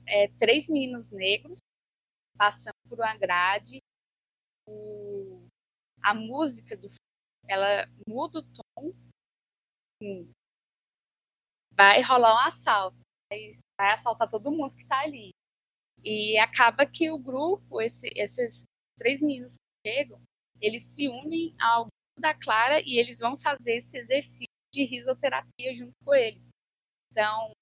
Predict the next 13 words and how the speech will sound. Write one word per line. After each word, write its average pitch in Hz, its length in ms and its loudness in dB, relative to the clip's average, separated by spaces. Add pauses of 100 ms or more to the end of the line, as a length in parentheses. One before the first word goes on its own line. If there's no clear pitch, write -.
(520)
é, 196 240 2
o 233 100 -18 (120)
filme, 277 300 -4
toda 277 340 -2
hora, 240 420 0
ele 226 200 -2
fica - 520 -4 (760)
te 247 220 -6 (160)
fazendo 262 720 -2
olhar 233 420 2
pra 262 100 -16
uma 247 240 -4 (180)
coisa, 294 500 4